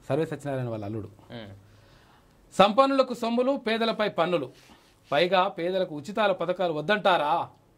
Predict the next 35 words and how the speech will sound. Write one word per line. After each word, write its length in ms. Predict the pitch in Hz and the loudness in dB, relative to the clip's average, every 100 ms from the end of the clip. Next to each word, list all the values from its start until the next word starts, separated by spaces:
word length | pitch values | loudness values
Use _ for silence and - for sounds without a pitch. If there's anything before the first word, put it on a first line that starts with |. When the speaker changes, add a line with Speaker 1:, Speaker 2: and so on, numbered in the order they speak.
| _ _ _ _ _ _ 135 | _ _ _ _ _ _ -10
Speaker 1:
చూడు, 200 | 143 120 | -6 -4
ఎప్పుడన్నా 300 | 127 165 156 | -2 0 0
ఆయన 180 | 147 147 | 0 -2
ఇది 240 | 135 117 | -4 -6
చేస్తారా? 540 | 113 131 147 143 165 - - - _ _ _ _ _ _ - _ _ _ _ | -6 -6 -2 -2 -2 -6 -20 -20 _ _ _ _ _ _ -20 _ _ _ _
Speaker 2:
ఎప్పుడు 200 | 123 160 | -6 -2
లేదు, 180 | 139 98 | -2 -2
ఎప్పుడు 280 | 117 127 160 | -8 -4 -4
ఉండదు. 300 | 139 151 127 | -2 -2 -4
Speaker 1:
ఉచిత 240 | 151 240 | -4 0
పథకాలు 420 | 294 262 247 247 | 0 0 -2 0
వద్దంటారా 420 | 208 190 226 208 196 | 0 0 0 0 0
అని 120 | 180 | -2
చెప్పేసి 300 | 160 190 175 | -4 -6 -4
అంటందుకు 520 | 165 170 170 170 254 | -4 -4 -4 -4 -2
Speaker 2:
మరి 260 | 190 135 196 | 0 2 6
ఈ 100 | 214 | 6
Speaker 1:
కవి 500 | 175 170 180 139 127 | 4 -2 -4 -6 -10
Speaker 2:
ఉచితం 240 | 139 139 196 | -14 -2 2
ఇచ్చి 300 | 185 175 214 | 2 0 -4
మొత్తం 220 | 180 175 | -2 -2
Speaker 1:
ఉచితం 120 | 147 | 2
Speaker 2:
రాష్ట్రాన్ని, 320 | 156 208 233 | 4 4 4
Speaker 1:
ఇచ్చేసి 220 | 180 214 233 | 2 -2 -2
Speaker 2:
ఆ, 40 | |
Speaker 1:
కథం 160 | 185 208 | -2 0
Speaker 2:
మొత్తం, 100 | 220 | 0
Speaker 1:
చేసి 120 | 208 | 2
Speaker 2:
ఆ, 40 | |
Speaker 1:
పడేసారు 180 | 175 160 | 0 -2
Speaker 2:
దేశాన్ని 200 | 147 131 | -2 0
Speaker 1:
రాష్ట్రం. 280 | 156 180 165 | 0 0 -4
Speaker 2:
మొత్తం 180 | 156 165 | -6 -2
ఆగం 260 | 135 120 | -2 -4
చేయాలి. 180 | 98 92 | -10 -14